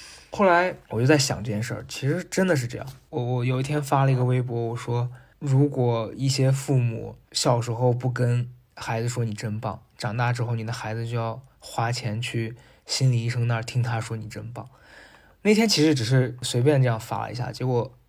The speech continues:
发现那天转这条微博的人还挺多的。可能在中国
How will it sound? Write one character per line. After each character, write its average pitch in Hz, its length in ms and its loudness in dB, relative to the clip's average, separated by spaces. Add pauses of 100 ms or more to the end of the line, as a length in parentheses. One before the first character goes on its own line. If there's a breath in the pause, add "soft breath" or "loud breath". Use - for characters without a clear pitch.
(120)
发 - 200 -2
现 120 260 0
那 123 120 0
天 123 360 2
转 110 200 -2
这 127 100 0
条 120 160 -2
微 113 140 -4
博 104 120 -6
的 107 80 -8
人 120 140 -6
还 120 160 -8
挺 123 220 -12
多 - 240 -12
的。 135 60 -14 (140)
可 - 140 -2
能 147 340 4
在 185 140 4
中 165 240 0
国 120 400 0